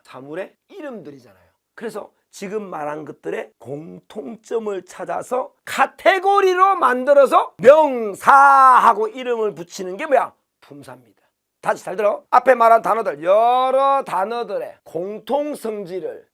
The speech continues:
대표하는 명칭이야, 명칭. 자, 품사의 정의 반드시 암기됩니다.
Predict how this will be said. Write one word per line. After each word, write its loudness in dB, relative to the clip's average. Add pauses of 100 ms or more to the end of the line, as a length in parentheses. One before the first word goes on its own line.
대표하는 2
명칭이야, -12
명칭. -18
자, -6
품사의 2
정의 -4 (140)
반드시 -4
암기됩니다. -2